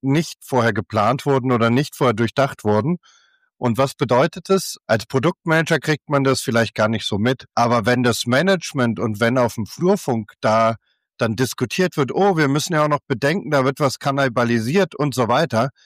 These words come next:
äh, indem du's nicht planst, gibst du die Diskussion aus der Hand und in die, indem die Diskussion irgendwo in irgendwelchen Abteilungen zwischen Vertriebsleitung und Marketingleitung dann hin und her läuft, hast du die Diskussion nicht mehr und im Griff. Und damit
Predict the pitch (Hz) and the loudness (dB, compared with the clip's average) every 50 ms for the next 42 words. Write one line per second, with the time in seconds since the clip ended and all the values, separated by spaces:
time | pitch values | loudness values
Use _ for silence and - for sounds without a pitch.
0 | _ _ _ _ _ _ - 117 120 123 113 135 135 120 117 139 135 131 117 151 | _ _ _ _ _ _ -4 0 0 0 0 0 -2 0 0 0 0 0 0 0
1 | 196 196 - - 170 147 - _ - 131 127 123 123 120 113 - - - - 160 | 0 0 0 -2 -4 -4 -4 _ -2 0 2 2 2 0 -2 -4 -6 -4 -4 -4
2 | - - - - 156 135 139 127 120 139 127 - - 135 110 104 131 156 185 190 | -4 -4 -8 -8 -6 -4 -4 0 0 0 0 0 -2 -2 0 2 2 2 2 2
3 | - 104 120 113 - - 120 98 104 120 147 190 180 - - 120 127 113 135 127 | 2 0 0 0 0 0 -2 0 0 0 0 -2 -4 -6 -6 -4 -4 -2 0 0
4 | 131 127 127 123 - - 131 123 104 131 139 147 147 147 127 113 139 131 - - | 0 0 -2 -2 -4 -4 -4 -2 0 0 0 0 0 -2 -2 0 -2 -2 -2 -2
5 | 135 120 104 131 151 160 165 156 - - 156 165 185 175 175 143 - 156 156 165 | -2 -2 0 2 2 2 0 -2 -2 0 2 2 2 2 -2 -4 -2 0 2 2
6 | 180 170 - _ - _ _ _ _ - - 127 135 123 127 151 165 160 139 147 | 2 0 -2 _ -20 _ _ _ _ -6 -4 -2 0 2 2 2 2 0 0 0
7 | 139 131 - - 131 - 120 110 - - - - 123 147 165 175 170 170 165 160 | 0 0 -2 -4 -6 -4 -4 -6 -6 -6 -4 0 0 2 2 2 2 2 0 0
8 | 135 - 147 131 - 139 113 - 131 - - 135 175 160 - - 151 139 139 - | -2 -2 -4 -4 -4 -4 -4 -2 -2 -2 -2 -4 -6 -4 -2 0 2 2 2 2
9 | 135 120 120 120 113 135 170 175 - 165 - 135 123 123 117 113 113 113 - 120 | 0 -2 -2 -2 0 -2 -2 -2 -4 -6 -4 -2 0 2 2 2 2 2 0 -2
10 | 104 117 113 113 113 123 127 117 113 101 - 143 151 151 135 117 139 - - _ | -2 0 0 0 0 0 0 0 0 0 0 0 2 2 2 2 0 0 -4 _
11 | _ _ _ _ _ _ _ - 113 127 120 - 139 127 135 123 107 127 123 - | _ _ _ _ _ _ _ -2 -2 -2 -2 -2 -4 -2 -2 0 0 0 -2 -2
12 | - - 120 104 117 123 131 139 139 135 - - 131 127 123 139 117 104 - - | 0 -2 0 2 2 2 2 2 0 -2 -2 0 0 2 2 0 -2 -4 -4 -4
13 | 113 107 98 90 - - 123 151 175 - - - _ _ _ _ _ _ _ _ | -4 -4 -4 -2 0 2 2 2 2 -2 -8 -18 _ _ _ _ _ _ _ _
14 | _ - 123 120 117 95 - 110 107 123 147 170 165 165 160 - | _ -4 -2 -2 -2 0 0 2 2 2 2 2 2 0 0 -2